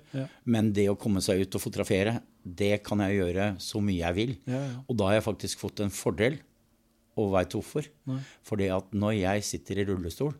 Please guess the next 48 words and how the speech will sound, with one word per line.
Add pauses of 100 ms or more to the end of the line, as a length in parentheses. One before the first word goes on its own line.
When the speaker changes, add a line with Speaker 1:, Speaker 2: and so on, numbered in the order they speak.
(540)
Speaker 2:
og
spør
mennesker
om
å
ta
bilde
av
dem,
så
synes
de
synd
på
meg. (200)
Speaker 1:
<laughs>
Ok. (320)
Speaker 2:
Og
da
blir
det
min
fordel. (200)
Speaker 1:
Nettopp. (220)
Speaker 2:
Og
de
stiller
opp
på
alt
mulig
rart. (240)
Speaker 1:
Ja,
ja. (340)
Speaker 2:
Og
det
er
verre (100)
når
du
går
rundt
og
fotograferer
og (180)
Speaker 1:
Ja,
ja.
Speaker 2:
kan